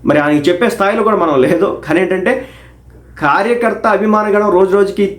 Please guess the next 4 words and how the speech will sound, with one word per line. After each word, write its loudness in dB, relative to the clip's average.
తగ్గిపోతుంది, 2
వెళ్ళిపోతున్నారు, 2
దూరం 2
వెళ్ళిపోతున్నారు 0